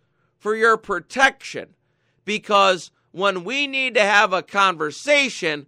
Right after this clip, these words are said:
we're gonna have it." I mean, how about that? You know, they, they, these are the people, they just talk about racism and, and how racism is still the biggest problem that's facing America, even though, even throughout the entire world,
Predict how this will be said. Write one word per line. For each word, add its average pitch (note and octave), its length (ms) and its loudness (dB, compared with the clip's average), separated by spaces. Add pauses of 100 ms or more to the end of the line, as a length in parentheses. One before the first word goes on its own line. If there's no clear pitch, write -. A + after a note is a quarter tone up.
(260)
we're A#3+ 300 2
gonna F#3 320 -2
have G#3 360 2
it." G2 120 -10
I C3 100 -6
mean, D3 180 -8
how D#3 140 -4
about G3+ 320 -4
that? D#3+ 240 -2
You B2+ 120 -10
know, D#3+ 160 -8
they, C3+ 440 -8
they, F#3 500 -6
these B3 380 -10
are B3 120 -4
the F3 100 -6
people, F#3 500 -8
they D#3 160 -6
just D3+ 300 -14
talk D#3+ 260 -6
about C3 300 -10 (260)
racism D#3+ 1000 -6 (360)
and, D3 160 -2
and C#3 200 0
how C#3 300 2
racism D3 760 -6
is B2+ 100 -14
still D3 200 -8
the B2+ 120 -10
biggest D3 580 -6
problem D3 400 0
that's B2 220 -8
facing C#3+ 420 -8
America, C#3+ 640 -4 (300)
even D4 420 0
though, G3+ 340 6
even B3+ 300 -8
throughout G#3+ 500 -2
the A3 120 -10
entire F3+ 460 -4
world, D#3 420 -4